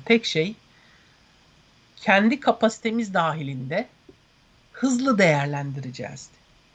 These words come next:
Yani deprem bölgesinden yapılan başvuruları, başvuruları konsolosluğun, işte ne oradaki vize ofisinin kapasitesi dahilinde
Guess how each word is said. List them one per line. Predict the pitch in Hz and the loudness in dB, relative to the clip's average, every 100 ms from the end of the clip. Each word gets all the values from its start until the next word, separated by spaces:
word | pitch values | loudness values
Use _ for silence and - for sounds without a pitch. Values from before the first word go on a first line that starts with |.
| _ _ _ _ _ _ | _ _ _ _ _ _
Yani | 160 147 | -8 -4
deprem | 180 233 254 247 | -2 2 6 6
bölgesinden | 190 160 160 139 147 139 | 6 0 -2 -4 -6 -2
yapılan | 175 196 156 143 156 | 0 0 -4 -4 4
başvuruları, | 226 226 165 151 131 127 254 - _ - | 2 2 -6 -8 -6 -6 -8 -12 _ -2
başvuruları | 196 190 156 131 139 220 277 _ _ _ _ _ _ _ _ _ _ | 0 0 -2 -6 -4 -4 -6 _ _ _ _ _ _ _ _ _ _
konsolosluğun, | 294 320 - 175 160 151 151 196 | 4 6 4 2 0 -2 -4 -4
işte | - 185 190 | -6 -4 4
ne | 196 | 4
oradaki | 180 185 180 | 4 0 -2
vize | 202 190 | -2 2
ofisinin | 147 147 - 143 160 | 2 0 -8 -6 -6
kapasitesi | - 202 214 214 269 247 254 | 0 4 4 2 -4 -4 2
dahilinde | 196 160 151 143 139 180 | 4 4 2 -4 -2 -4